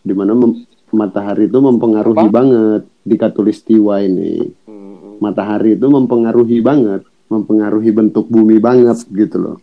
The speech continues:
Speaker 1: Dia yakinnya bahwa mem-, matahari itu mempengaruhi bentuk bumi banget, kita entah melajarin apa enggak, dia yakinnya itu mempengaruhi gitu. Makanya kita punya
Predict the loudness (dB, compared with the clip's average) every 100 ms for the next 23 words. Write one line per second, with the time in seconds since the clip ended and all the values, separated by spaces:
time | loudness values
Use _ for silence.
0 | _ _ -2 2 4 2 -2 0 2 0
1 | -4 -6 -4 -2 0 -2 -4 -6 -6 -6
2 | -4 -4 -2 -4 -4 -12 _ _ -8 -4
3 | -2 -2 -2 -2 -2 -2 -2 -2 -2 -4
4 | -4 -4 -6 -6 -8 -4 -4 -4 -4 -2
5 | -2 -4 -4 -4 -4 -6 -8 -6 -4 -6
6 | -8 _ _ -10 -4 -2 -4 -2 0 0
7 | 2 2 2 0 -2 -2 0 2 2 0
8 | -6 -6 -8 -10 -10 _ _ -12 -8 -4
9 | -4 -4 -4 -6 -2 -2 -2